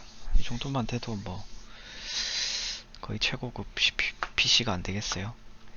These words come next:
여기다가 이제 쿨링은, 쿨링은 지금 현재, 현재 녹투와 쿨러가 있습니다. 부족해서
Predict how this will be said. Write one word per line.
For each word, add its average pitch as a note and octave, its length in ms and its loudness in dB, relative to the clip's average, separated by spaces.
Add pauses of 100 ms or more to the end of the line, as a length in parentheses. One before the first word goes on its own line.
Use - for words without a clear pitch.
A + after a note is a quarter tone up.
여기다가 G2 380 -2
이제 F#2+ 240 -2
쿨링은, A#2+ 460 -2 (1300)
쿨링은 A#2 600 -4 (140)
지금 B2 640 -2
현재, C3 480 2 (500)
현재 C#3+ 300 2
녹투와 A2+ 540 4 (520)
쿨러가 A#2 380 0
있습니다. A2 480 -2 (2750)
부족해서 A2 760 -6